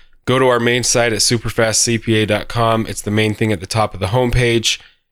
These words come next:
and you can sign up for one of those free sessions. It will not be a waste of your time, I can promise you that.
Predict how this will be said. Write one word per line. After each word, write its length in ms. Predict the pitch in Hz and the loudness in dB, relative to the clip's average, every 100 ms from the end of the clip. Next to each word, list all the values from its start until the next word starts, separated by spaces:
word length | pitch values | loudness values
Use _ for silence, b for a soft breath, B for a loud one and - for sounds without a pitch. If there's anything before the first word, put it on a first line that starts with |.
| _ | _
and 260 | 110 110 104 | -2 0 -2
you 80 | 101 | -2
can 120 | 101 | -2
sign 280 | - 113 113 | 0 2 0
up 100 | 101 | -2
for 120 | 110 | 0
one 120 | 110 | 0
of 80 | 101 | 2
those 180 | 104 - | 2 0
free 460 | - 107 104 98 - _ | 0 0 2 -2 -6 _
sessions. 680 | - 117 104 95 - - - _ _ | -2 0 0 -2 -6 -12 -12 _ _
It 80 | 113 | -4
will 360 | 101 104 98 - _ - | 0 -2 -2 -6 _ -2
not 440 | 110 117 120 101 | 2 2 0 -2
be 120 | 117 | -2
a 80 | 113 | 0
waste 320 | 107 110 107 | 2 2 0
of 80 | 101 | -4
your 120 | 101 | -4
time, 340 | 92 107 104 98 | -2 0 0 -2
I 60 | |
can 180 | 95 95 | -4 -6
promise 420 | - 107 101 - | -2 0 0 0
you 60 | 104 | -2
that. 280 | 92 85 | -2 -4